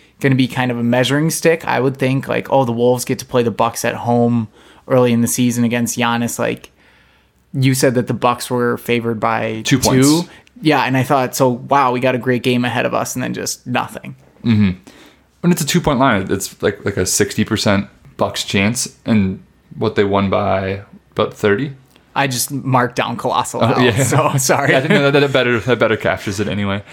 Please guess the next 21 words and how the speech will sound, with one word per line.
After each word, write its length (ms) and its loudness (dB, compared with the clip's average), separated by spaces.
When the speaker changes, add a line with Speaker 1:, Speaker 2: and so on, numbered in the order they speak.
Speaker 2:
Um, 540 2
sort 220 2
of 60 4
an 160 2
interesting 340 -2
stat 240 0
is 100 0
that 120 0
f-, 200 -18
five 680 -2
people 260 -2
on 80 0
each 180 -2
team 300 0
got 120 2
eleven, 460 0
between 300 -2
eleven 260 0
and 140 0
sixteen 400 -2
points. 480 -2